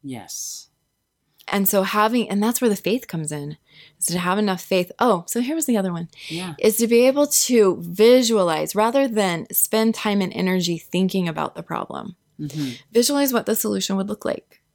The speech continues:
Speaker 1: So try to
Speaker 2: Just
Speaker 1: imagine
Speaker 2: see
Speaker 1: how this is
Speaker 2: them.
Speaker 1: gonna work out in your mind.
Speaker 2: Yeah, see them as, you know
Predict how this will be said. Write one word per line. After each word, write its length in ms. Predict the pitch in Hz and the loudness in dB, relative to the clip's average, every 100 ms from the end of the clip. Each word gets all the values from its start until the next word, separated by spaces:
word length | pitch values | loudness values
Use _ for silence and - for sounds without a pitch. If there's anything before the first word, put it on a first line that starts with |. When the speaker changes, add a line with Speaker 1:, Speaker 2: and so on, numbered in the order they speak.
| _ _ _ _ _ _ _ _ _ _ _ _ _ _ _ | _ _ _ _ _ _ _ _ _ _ _ _ _ _ _
Speaker 1:
So 260 | - 170 156 | -8 -4 -4
try 340 | - 165 160 | -6 -6 -6
to 200 | 165 156 | -4 -6
Speaker 2:
Just 80 | 135 | -4
Speaker 1:
imagine 600 | 143 143 143 - - 139 | -4 -2 -2 -2 -2 0
Speaker 2:
see 160 | 226 254 | 2 2
Speaker 1:
how 160 | 160 170 | 2 0
this 100 | 165 | -2
is 140 | 165 | -2
Speaker 2:
them. 80 | 165 | -2
Speaker 1:
gonna 180 | 165 147 | -2 -2
work 400 | 135 143 151 151 | -4 -2 -2 -2
out 300 | 139 135 - | -4 -4 -8
in 120 | 135 | -12
your 120 | 123 123 | -10 -12
mind. 280 | 113 113 - | -16 -10 -2
Speaker 2:
Yeah, 400 | 233 226 185 170 | 0 2 0 -4
see 220 | - 226 | -4 -2
them 280 | 220 220 202 | 2 2 0
as, 720 | - 180 180 185 185 - - - - | 0 2 2 0 0 0 -2 -6 -6
you 120 | 214 | -2
know 340 | 208 170 190 | 0 0 -2